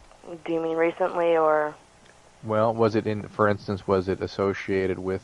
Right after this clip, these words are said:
Speaker 2: your initial, uh, bad smell?
Speaker 1: No.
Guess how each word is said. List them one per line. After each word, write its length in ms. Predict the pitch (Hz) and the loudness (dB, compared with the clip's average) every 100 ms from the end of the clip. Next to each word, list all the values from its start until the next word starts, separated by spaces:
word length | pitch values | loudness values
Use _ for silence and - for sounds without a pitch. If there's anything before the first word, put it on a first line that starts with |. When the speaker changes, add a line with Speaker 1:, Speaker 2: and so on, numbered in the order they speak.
| - | -8
Speaker 2:
your 180 | 95 87 | -6 -6
initial, 640 | 87 95 - 101 90 90 _ - - - - _ - | -4 -8 -4 0 0 -2 _ -20 -20 -20 -20 _ -10
uh, 220 | 98 87 | -6 -6
bad 320 | 87 92 92 | -4 -2 -2
smell? 360 | - 98 92 143 - _ _ - - - - | -2 -4 -4 -6 -14 _ _ -20 -20 -20 -14
Speaker 1:
No. 480 | 190 180 165 156 | -6 2 4 4